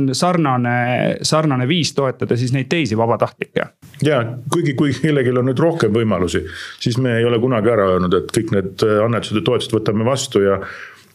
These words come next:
Speaker 2: ja, ja meil on ka päris mitu juba sellist nii-öelda eluaegset toetajaliiget, kes, noh, tõesti on, noh, suure kummarduse ära teeninud, et nende, nende selline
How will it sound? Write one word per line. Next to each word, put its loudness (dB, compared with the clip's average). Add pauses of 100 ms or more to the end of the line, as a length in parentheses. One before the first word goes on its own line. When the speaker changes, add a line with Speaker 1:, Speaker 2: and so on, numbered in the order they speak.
Speaker 2:
ja, 2 (100)
ja 4
meil 0
on 0
ka 0
päris 0
mitu 0
juba 2
sellist 0
nii-öelda 2
eluaegset 0
toetajaliiget, 0
kes, -4
noh, -6
tõesti 0
on, 0 (480)
noh, -12
suure 0
kummarduse 0
ära 0
teeninud, -2
et -4
nende, 0 (580)
nende 0
selline 2